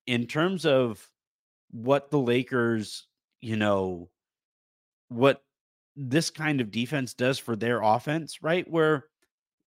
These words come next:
uh, in, in the two thousand nineteen, two thousand, two thousand twenty season,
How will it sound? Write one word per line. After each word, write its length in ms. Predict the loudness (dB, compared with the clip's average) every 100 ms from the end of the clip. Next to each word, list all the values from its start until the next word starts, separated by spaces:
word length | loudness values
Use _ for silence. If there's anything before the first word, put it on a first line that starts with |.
| -4
uh, 140 | -4 0
in, 220 | 0 0
in 100 | 0
the 100 | 0
two 140 | 0
thousand 280 | 0 0 0
nineteen, 340 | -4 -4 -6
two 160 | -4 -4
thousand, 340 | -2 -4 -6 -6
two 120 | -4
thousand 320 | -2 -2 -4
twenty 260 | -4 -2 0
season, 480 | -2 -2 -2 -2